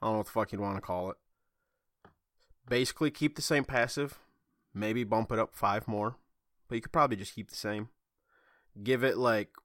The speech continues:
forty to fifty protections of each. Forty, forty-five, fifty, something like that. And, like, twenty, twenty-five, thirty power. Probably a price of, I don't know, tw-, twenty-six, twenty-seven.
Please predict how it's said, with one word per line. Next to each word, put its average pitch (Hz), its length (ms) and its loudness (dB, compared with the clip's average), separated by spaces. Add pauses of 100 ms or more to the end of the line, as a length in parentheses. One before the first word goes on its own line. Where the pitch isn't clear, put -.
(160)
forty 143 540 4
to 131 60 2
fifty 127 360 0
protections 117 560 0
of 101 120 -4
each. - 400 -6 (840)
Forty, 110 280 0
forty-five, 107 540 -2
fifty, 101 260 -8
something - 260 -6
like 98 200 -4
that. 98 240 -4 (800)
And, 98 360 0
like, 92 260 -4 (960)
twenty, 123 680 0
twenty-five, 117 460 0
thirty 101 220 -2
power. 87 360 -4 (600)
Probably 110 260 4
a 104 60 0
price 104 360 0
of, - 320 -8 (800)
I 87 160 -2
don't 73 160 -10
know, - 240 -12 (280)
tw-, - 260 -8
twenty-six, 98 720 -6
twenty-seven. 104 1080 -2